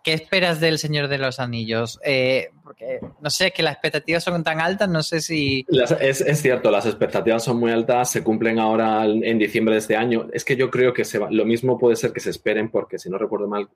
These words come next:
Speaker 2: el veintisiete de diciembre de dos mil veintiuno se cumplen los veinte años del estreno de la primera película. Entonces,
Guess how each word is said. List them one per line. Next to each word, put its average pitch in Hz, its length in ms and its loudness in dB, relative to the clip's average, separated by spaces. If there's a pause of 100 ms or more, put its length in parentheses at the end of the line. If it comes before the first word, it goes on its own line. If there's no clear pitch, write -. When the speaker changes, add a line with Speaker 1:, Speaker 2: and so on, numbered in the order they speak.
Speaker 2:
el 95 300 2
veintisiete 101 800 0
de 107 120 4
diciembre 101 580 0
de 90 180 2
dos 85 200 -2
mil 98 220 2
veintiuno 98 460 0
se 98 120 -4
cumplen 101 360 2
los 90 160 2
veinte 98 360 2
años 101 360 2
del 95 140 4
estreno 95 360 0
de 101 80 4
la 95 140 2
primera 90 340 0
película. 85 480 0 (300)
Entonces, 113 340 -4